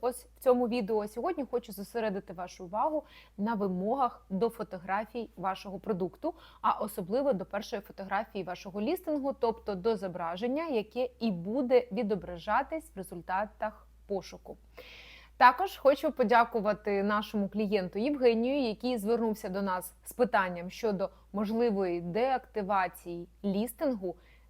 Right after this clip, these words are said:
через фотографії, які не будуть відповідати правилам Etsy. Але про все по порядку. Привіт, друзі! Мене звуть Вікторія Жидок, я представляю компанію Western Bid в місті Чернігові.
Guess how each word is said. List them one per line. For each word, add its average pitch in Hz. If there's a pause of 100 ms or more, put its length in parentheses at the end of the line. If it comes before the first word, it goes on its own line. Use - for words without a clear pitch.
через 262
фотографії, 214
які 226
не 220
будуть 294
відповідати 202
правилам 190 (140)
Etsy. 165 (440)
Але 175 (360)
про 196
все 226 (360)
по 240
порядку. 175 (880)
Привіт, 190
друзі! 294
Мене 196
звуть 180
Вікторія 175
Жидок, 208
я 180
представляю 220
компанію 190
Western 226
Bid 208
в 269
місті 277
Чернігові. 240